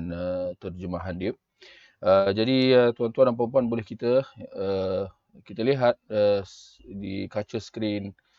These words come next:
eh, masing-masing. Eh, saya bacakan dulu ba-, bahasa Arab dia, teks bahasa Arab dia, kemudian, eh, terjemahan dia. Eh, qala al-ulama, atau sebelum tu bab, bab dua, taubat.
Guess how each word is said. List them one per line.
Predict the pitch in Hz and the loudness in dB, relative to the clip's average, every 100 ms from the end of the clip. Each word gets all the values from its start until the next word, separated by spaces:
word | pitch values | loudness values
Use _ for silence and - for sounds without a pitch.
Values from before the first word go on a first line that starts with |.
| _ _ _ | _ _ _
eh, | - 92 92 92 90 | -2 0 2 2 0
masing-masing. | 92 95 104 98 - 120 165 175 _ _ _ _ _ | -4 -6 -8 -6 -2 -2 -2 -10 _ _ _ _ _
Eh, | 110 | -4
saya | 107 113 | 0 2
bacakan | 113 - - 104 | 2 2 0 0
dulu | 104 101 113 123 | 0 -2 -2 -2
ba-, | 101 95 | -2 0
bahasa | 87 90 - 90 | 0 -2 -2 -2
Arab | 90 | -2
dia, | 123 151 | -4 -8
teks | - - | -10 -10
bahasa | 101 - | -10 -6
Arab | 92 90 | -4 -4
dia, | 110 | -6
kemudian, | 104 90 87 85 90 - - | -8 -6 -4 -4 -8 -14 -14
eh, | 87 87 | -10 -8
terjemahan | - 90 87 85 87 | -8 -10 -8 -8 -6
dia. | 87 107 _ _ _ _ _ - - - - | -6 -6 _ _ _ _ _ -20 -20 -20 4
Eh, | 143 113 113 170 | 12 12 12 12
qala | 190 180 156 | 12 12 8
al-ulama, | 123 143 123 131 131 | 2 4 6 8 6
atau | - 127 127 | 4 0 0
sebelum | 135 139 143 | 0 0 2
tu | 165 | 0
bab, | 123 151 165 - _ _ _ | 4 8 10 8 _ _ _
bab | - 127 135 | 2 6 6
dua, | 123 127 147 175 165 | 4 0 2 2 2
taubat. | - 151 123 113 | 4 4 8 8